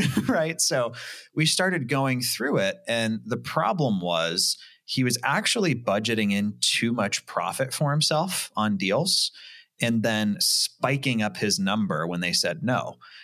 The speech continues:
So if it was, his offer was a hundred thousand and they'd say no, he'd be like, "Okay, well, what about one seventeen?" I was like, "Well, if I'm that seller, you just jumped up seventeen percent.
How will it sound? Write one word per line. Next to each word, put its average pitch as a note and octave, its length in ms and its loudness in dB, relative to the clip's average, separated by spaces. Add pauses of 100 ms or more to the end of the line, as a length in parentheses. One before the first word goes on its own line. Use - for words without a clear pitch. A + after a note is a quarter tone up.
(120)
So G#2 240 2
if G2+ 160 -4
it A2 80 -2
was, G2+ 280 0
his G#2+ 140 0
offer G#2 240 0
was G2+ 140 0
a F2 40 -4
hundred G#2+ 360 -2
thousand A2 440 0
and F#2 120 -2
they'd F#2+ 160 -2
say F2+ 160 0
no, A2+ 240 2
he'd A#2 160 -4
be A#2 80 -4
like, A2+ 180 -2
"Okay, F3 320 0
well, A2 240 -2
what A#3 140 0
about G3+ 260 0
one A#2+ 140 -2
seventeen?" - 640 -2
I - 800 -20
was C3+ 100 -2
like, B2 120 0
"Well, B2+ 100 2
if B2 80 0
I'm G#3+ 180 2
that B2+ 180 2
seller, A2 380 2
you G#2 160 2
just C3 180 0
jumped A2+ 240 0
up F#2+ 120 -2
seventeen G#2+ 580 0
percent. G#2 560 0